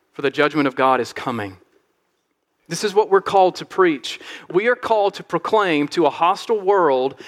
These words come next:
that they are under the just judgment of God unless they turn from their sin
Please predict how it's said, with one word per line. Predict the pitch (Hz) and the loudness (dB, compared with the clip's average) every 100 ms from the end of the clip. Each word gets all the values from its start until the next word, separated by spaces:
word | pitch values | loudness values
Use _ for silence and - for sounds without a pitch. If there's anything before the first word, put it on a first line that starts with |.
| - | -4
that | 170 - | -2 2
they | 214 | 2
are | 175 165 | 2 0
under | 220 262 226 156 | 0 0 2 0
the | 156 165 | 2 0
just | - 208 226 - | 2 0 0 -4
judgment | 147 220 196 196 170 | 0 0 0 -2 -2
of | 151 | -4
God | - 214 180 151 | 0 2 2 2
unless | 151 170 165 | 2 0 0
they | - 143 | 0 -2
turn | - - 208 226 | -2 -2 0 0
from | 220 196 170 | 0 -2 0
their | 160 | 0
sin | 147 - 170 139 131 | 0 -2 0 2 0